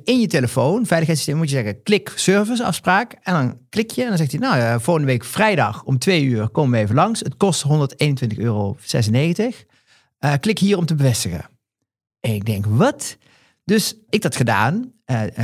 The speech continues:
eh, kreeg een paar dagen later een belletje. Dat was heel tra-, traditioneel met de telefoon. Van, "Goh, het onderdeel, hè, dat we nodig hebben voor jouw reparatie,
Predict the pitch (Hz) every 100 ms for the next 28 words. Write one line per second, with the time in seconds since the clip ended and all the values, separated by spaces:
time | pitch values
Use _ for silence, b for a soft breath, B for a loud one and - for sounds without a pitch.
0 | 107 117 156 - 151 143 127 127 117 104
1 | 143 165 160 139 95 101 104 - - 110
2 | 98 113 113 120 - - 95 95 - 120
3 | 135 175 123 147 170 - - 151 131 127
4 | 120 120 160 151 123 131 135 120 113 107
5 | 104 117 110 107 104 101 113 110 120 110
6 | 107 104